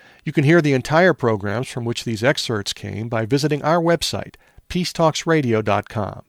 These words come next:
and seeking out the two thousand twelve episodes from our Peace Talks episode archive section. There you'll find our show about how improving food security in communities can enhance peace.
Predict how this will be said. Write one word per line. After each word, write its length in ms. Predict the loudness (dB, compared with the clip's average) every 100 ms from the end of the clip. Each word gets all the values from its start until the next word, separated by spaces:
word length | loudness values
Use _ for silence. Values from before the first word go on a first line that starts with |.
| _ _ _ -12
and 100 | -4
seeking 360 | -4 -2 0
out 140 | 0 0
the 80 |
two 200 | -4 -4
thousand 380 | -2 0 0 -2
twelve 280 | -2 -2 0
episodes 520 | -4 -6 -8 -8 -8
from 180 | -8 -6
our 140 | -6
Peace 320 | -6 -10 -10 -6
Talks 320 | -4 -4 -4
episode 480 | -10 -8 -8 -6 -4
archive 460 | -4 -4 -4 -6
section. 500 | -6 -8 -10 -10 -12 -20 _ _ _ _ -20 -20 -20 -20 0
There 200 | 4 4
you'll 140 | 2
find 300 | 0 0 2
our 100 | 2
show 280 | 0 0 0
about 280 | 0 0 0
how 160 | 0
improving 480 | -2 -2 -2 0 -2
food 340 | -2 -2 -2 -2
security 600 | -6 -4 -2 -2 -4 -4
in 160 | -6
communities 600 | -6 -4 -4 -2 -2 -4
can 220 | -4 -6
enhance 460 | -4 -6 -8 -8 -10
peace. 560 | -8 -4 -4 -6 -12